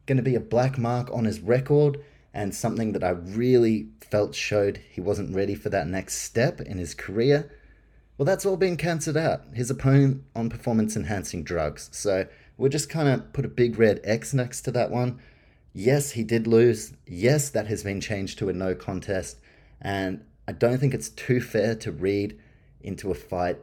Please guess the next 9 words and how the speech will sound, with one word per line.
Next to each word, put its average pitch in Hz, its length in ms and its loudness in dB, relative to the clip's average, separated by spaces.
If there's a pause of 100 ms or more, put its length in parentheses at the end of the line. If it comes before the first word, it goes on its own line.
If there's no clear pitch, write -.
where 82 420 -2
the - 140 -10
guy 82 280 -2
he 80 40 -4
fought 78 500 -6
was 78 240 -8
on 69 220 -8
steroids. - 640 -8
So, 95 440 0